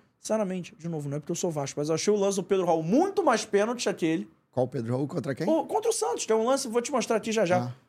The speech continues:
Speaker 1: Não pode
Speaker 2: Não
Speaker 1: passar
Speaker 2: lembro
Speaker 1: na
Speaker 2: do
Speaker 1: tela.
Speaker 2: lance.
Speaker 1: Vou te
Speaker 2: Aham.
Speaker 1: mostrar que não pode passar na tela,
Speaker 2: Aham,
Speaker 1: porque,
Speaker 2: aham.
Speaker 1: porque senão dá direitos autorais.
Speaker 2: Sim.
Speaker 1: Mas vou catar aqui o lance. Mas, assim, é muito pênalti o Pedro Raul.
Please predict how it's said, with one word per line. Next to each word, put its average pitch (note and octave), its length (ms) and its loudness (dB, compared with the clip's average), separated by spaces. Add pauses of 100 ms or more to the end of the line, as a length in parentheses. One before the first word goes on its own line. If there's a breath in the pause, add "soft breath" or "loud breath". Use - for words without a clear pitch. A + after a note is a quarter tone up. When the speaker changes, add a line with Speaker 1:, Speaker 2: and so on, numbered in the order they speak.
(180)
Speaker 1:
Não D#3+ 140 0
pode F#3 260 2
Speaker 2:
Não C3 80 4
Speaker 1:
passar B2 200 4
Speaker 2:
lembro F3 40 2
Speaker 1:
na F3 100 4
Speaker 2:
do C3 80 0
Speaker 1:
tela. F3+ 240 4
Speaker 2:
lance. - 120 -2
Speaker 1:
Vou D#3+ 160 2
te C#3+ 100 4
Speaker 2:
Aham. D3 80 6
Speaker 1:
mostrar F#3+ 200 0
que G#3 80 -6
não F#3+ 80 -2
pode F3 200 0
passar D#3+ 300 -2
na C#3+ 100 0
tela, D#3 320 0
Speaker 2:
Aham, C#3 180 2
Speaker 1:
porque, D3 280 2
Speaker 2:
aham. A#2 440 0 (880)
Speaker 1:
porque B2 260 -4
senão D3 260 -4
dá D3 80 2
direitos D3 280 -2
autorais. E3+ 460 0
Speaker 2:
Sim. C#3+ 260 0 (120)
Speaker 1:
Mas D3 160 0
vou G3+ 120 2
catar F3+ 300 2
aqui E3+ 160 -2
o D3+ 40 2
lance. G3+ 220 0
Mas, A#3+ 140 -4
assim, A#3+ 200 -6
é A#3 120 -2
muito C4+ 380 2
pênalti G3 400 2
o E3+ 40 -2
Pedro F3+ 260 2
Raul. E3+ 320 2